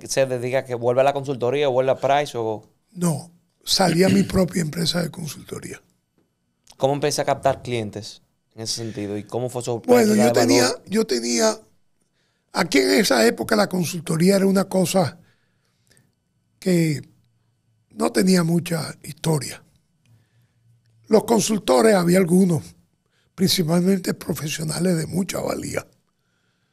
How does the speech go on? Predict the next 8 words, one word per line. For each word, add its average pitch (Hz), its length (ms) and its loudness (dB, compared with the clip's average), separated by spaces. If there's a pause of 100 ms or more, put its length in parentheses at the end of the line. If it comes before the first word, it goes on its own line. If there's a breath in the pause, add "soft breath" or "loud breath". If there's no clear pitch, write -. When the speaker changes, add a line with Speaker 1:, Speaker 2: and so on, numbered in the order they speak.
(800)
Speaker 2:
que 240 140 -6
cobraban 226 400 0
una 226 180 -2
iguala 214 280 0
de 214 120 0
doscientos 180 480 0
cincuenta 165 440 -2
pesos, - 340 -6